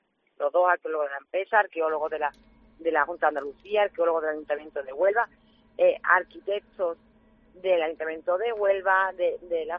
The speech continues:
Junta, de, de, ya digo, del Colegio de Arquitectos, ahí está el secretario, el decano, mm, no faltaba, creo que prácticamente nadie, tanto externo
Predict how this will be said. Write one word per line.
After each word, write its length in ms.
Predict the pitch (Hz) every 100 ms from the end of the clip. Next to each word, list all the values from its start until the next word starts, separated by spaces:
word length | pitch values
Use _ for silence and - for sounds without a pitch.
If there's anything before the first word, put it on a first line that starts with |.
| -
Junta, 440 | 208 208 - 196 196
de, 200 | 185 170 _ _ _ 160
de, 360 | 165 - 165
ya 120 | 165 185
digo, 180 | 185
del 160 | 170 170
Colegio 320 | 170 175 175
de 40 | 196
Arquitectos, 460 | 185 180 196 214 -
ahí 220 | 175 175
está 200 | - 190
el 100 | 196
secretario, 760 | 220 185 175 190 196 208 226 214 _ _ _ -
el 240 | 180 170
decano, 600 | 165 - 185 208 220 233 - _ _ _
mm, 960 | 170 175 170 156 - - - _ _ 170
no 120 | 170
faltaba, 680 | 185 202 208 196 190 180 170
creo 180 | - 185
que 140 | 196 190
prácticamente 640 | 185 220 208 208 202 196
nadie, 280 | 185 190 226
tanto 340 | 202 180 175 160
externo 720 | 170 _ 185 190 214 269